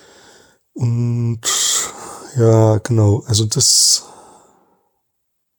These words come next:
ah, jetzt kommt auch noch eine Erinnerung an ein Traumbild. Das ist eher so diese nach oben strömende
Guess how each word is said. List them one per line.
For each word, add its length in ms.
ah, 100
jetzt 200
kommt 200
auch 80
noch 160
eine 120
Erinnerung 500
an 140
ein 140
Traumbild. 1000
Das 200
ist 140
eher 260
so 160
diese 260
nach 220
oben 360
strömende 600